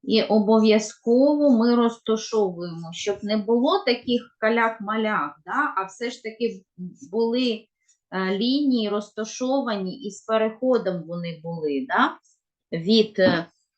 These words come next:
е, тем-, е, ві-, е, ну, в даному випадку від світлого до темного, да? Від серединки більше світлої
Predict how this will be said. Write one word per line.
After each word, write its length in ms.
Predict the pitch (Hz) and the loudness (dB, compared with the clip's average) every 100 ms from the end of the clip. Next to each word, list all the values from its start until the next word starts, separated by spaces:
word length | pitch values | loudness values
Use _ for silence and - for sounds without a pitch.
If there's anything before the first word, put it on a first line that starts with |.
| _ _ _ _ _ - | _ _ _ _ _ -10
е, 920 | 165 165 165 160 151 53 - 60 - - | -6 -4 -4 -2 -4 -6 -8 -8 -4 2
тем-, 340 | 226 262 240 | 4 4 4
е, 220 | 185 185 175 | 2 2 2
ві-, 160 | 214 - | -2 0
е, 160 | 180 196 | -2 0
ну, 240 | 190 151 | -2 -4
в 180 | 143 151 | -6 -6
даному 480 | 190 190 175 170 165 | -4 -4 -6 -8 -10
випадку 480 | 160 - 147 - 156 | -10 -6 -8 -6 -6
від 240 | 156 160 | -6 -8
світлого 640 | - 190 240 214 202 185 | -2 2 2 4 4 4
до 180 | 175 170 | 4 2
темного, 800 | 170 180 151 147 139 123 123 110 | 4 2 2 -2 -4 -6 -6 -8
да? 300 | 139 208 247 160 | -2 -2 -2 -6
Від 140 | - | -14
серединки 840 | - 160 175 175 190 175 - - | -6 -4 -2 -2 -2 -2 -8 -16
більше 480 | - 190 143 - 160 | -8 -6 -6 -8 -10
світлої 880 | 151 - 175 208 220 247 277 302 | -10 -8 -4 -4 0 2 4 2